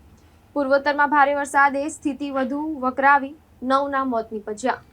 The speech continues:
મે મહિનામાં જી એસ ટીની આવક સોળ પોઇન્ટ ચાર ટકા વધીને રૂપિયા બે પોઇન્ટ એક લાખ કરોડ થઈ.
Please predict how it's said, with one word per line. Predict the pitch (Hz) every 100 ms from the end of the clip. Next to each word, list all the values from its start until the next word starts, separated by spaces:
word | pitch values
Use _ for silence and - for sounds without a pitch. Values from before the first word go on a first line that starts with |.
| _ 254
મે | 277 330
મહિનામાં | 339 320 320 330 320 285 330
જી | 254 277
એસ | 277 277
ટીની | 285 294
આવક | 277 262 277
સોળ | - 269
પોઇન્ટ | 262 262 254
ચાર | 262 262
ટકા | 277 277
વધીને | 269 240 269 262
રૂપિયા | 269 247 - _ _ 269 233 196 208
બે | 240
પોઇન્ટ | 247 254 269
એક | 285 240 240
લાખ | 240 233 233
કરોડ | 220 196 185
થઈ. | - 233